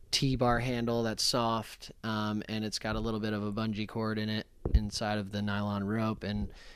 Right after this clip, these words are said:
it goes directly back to the back of the locker when you let it go. And, uh, it doesn't hurt your gel coat, it doesn't hurt your face, and, um,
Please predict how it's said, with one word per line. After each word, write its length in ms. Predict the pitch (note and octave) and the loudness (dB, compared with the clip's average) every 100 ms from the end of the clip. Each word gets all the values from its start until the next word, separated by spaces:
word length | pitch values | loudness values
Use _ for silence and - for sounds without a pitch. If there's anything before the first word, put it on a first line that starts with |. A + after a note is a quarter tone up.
| - | -8
it 160 | G2 - | -4 0
goes 260 | G#2 G2+ | 0 0
directly 360 | - G2+ G2 G2 | 0 0 0 -2
back 240 | G2+ G2 | -2 -2
to 100 | - | -4
the 80 | G#2+ | -6
back 240 | G2+ F#2+ | -6 -6
of 40 | G2 | -8
the 60 | |
locker 360 | G2+ F#2+ G2 G#2 | -8 -8 -10 -10
when 100 | G2+ | -10
you 100 | F#2+ | -10
let 100 | F2+ | -10
it 120 | E2+ | -12
go. 340 | A2+ A2+ A2+ - - - - - - | -12 -12 -12 -14 -18 -20 -20 -16 -6
And, 400 | G2+ G2 F#2 G2 | -4 -2 0 2
uh, 280 | F#2+ F2+ G2+ - | 4 2 0 -4
it 80 | |
doesn't 240 | G#2 G2 F#2 | -2 -2 0
hurt 160 | F#2+ | 0
your 100 | C#2 | 0
gel 260 | - E3 D3+ | 8 10 10
coat, 420 | - C#3+ C3+ C3 | 10 10 10 8
it 440 | - - - - - | 4 -14 -20 -14 -2
doesn't 240 | G#2+ - | -2 0
hurt 160 | G2+ - | -2 -4
your 80 | - | 6
face, 640 | F#3+ D#3+ C#3 B2+ - - - - - - | 10 12 10 8 4 -2 -10 -20 -14 -4
and, 380 | G#2 G2+ G2 | 0 0 2
um, 480 | G2+ G2 F#2+ F#2 F#2 | 2 4 2 0 -4